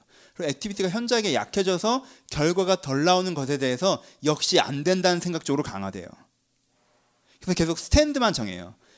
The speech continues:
여러분, 스탠드만 정하는 것처럼 피곤한 게 없어요. 그렇잖아요. 세상 흐름을 타는 것도 아니고, 세상 흐름에서 빠져나와서 난 주의 방향으로 살겠다고 했는데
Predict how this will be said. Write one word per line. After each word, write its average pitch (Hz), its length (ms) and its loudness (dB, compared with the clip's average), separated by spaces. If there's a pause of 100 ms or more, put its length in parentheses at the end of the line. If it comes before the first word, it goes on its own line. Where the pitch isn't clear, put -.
(120)
여러분, 160 260 -2
스탠드만 311 720 -2
정하는 185 300 0
것처럼 196 280 -2 (100)
피곤한 339 420 0
게 285 60 -2
없어요. - 280 -8 (1400)
그렇잖아요. 262 340 -4
세상 247 300 0
흐름을 220 240 -2
타는 302 340 0
것도 262 200 0
아니고, 101 380 -2 (380)
세상 285 260 4
흐름에서 233 240 0
빠져나와서 226 840 0 (240)
난 214 180 4
주의 226 260 4
방향으로 190 360 0
살겠다고 277 500 2
했는데 165 400 -2